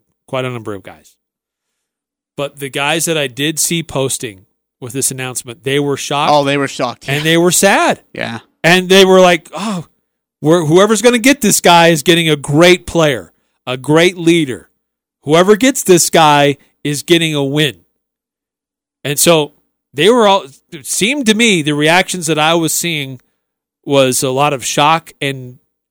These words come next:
Speaker 1: and disappointment, but wishing him the best at the same time. Not like, "Oh, if you're not with us, we're against you, blah, blah, blah." You know, I didn't see any of that.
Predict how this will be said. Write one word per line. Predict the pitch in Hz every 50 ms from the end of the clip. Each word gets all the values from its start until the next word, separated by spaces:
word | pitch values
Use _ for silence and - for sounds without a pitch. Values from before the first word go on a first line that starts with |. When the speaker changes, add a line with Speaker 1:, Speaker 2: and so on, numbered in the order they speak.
| _ _ -
Speaker 1:
and | 131 127 127 123 117 117
disappointment, | 117 160 175 - 226 - - 226 302 427 294 175 123 101 87 _ _ _ _ _ _
but | 170 165 165
wishing | 165 180 208 - - 233 202
him | 156 190 196 196
the | 190 180
best | 156 185 202 185 - - - 160
at | 147
the | 147 135
same | - 143 143 139 123
time. | - - 151 147 120 95 _ _ _ _ _
Not | - 151 160 185 - 196
like, | 175 170 165 160 - - _ _ _ _
"Oh, | - 139 139 131 127 127
if | 123 123
you're | 135 147
not | 147 135 127 127
with | 131 123 -
us, | 131 117 -
we're | 123 123 120
against | 110 104 127 127 120 - - -
you, | 131 120 113 107
blah, | 110 117 120 113
blah, | 104 110 110 107
blah." | 101 113 120 113 104 98 92 _
You | - 123
know, | 117 104 98 98 _ _
I | 151
didn't | 175 190 180
see | - 208
any | 202 196
of | 185
that. | 190 180 135 - -